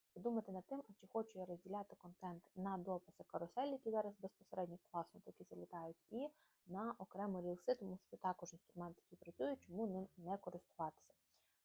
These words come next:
А, і третє, зрозуміти, а як мені,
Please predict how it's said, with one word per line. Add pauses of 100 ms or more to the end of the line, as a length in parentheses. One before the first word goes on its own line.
(100)
А, (180)
і
третє, (640)
зрозуміти, (240)
а
як
мені,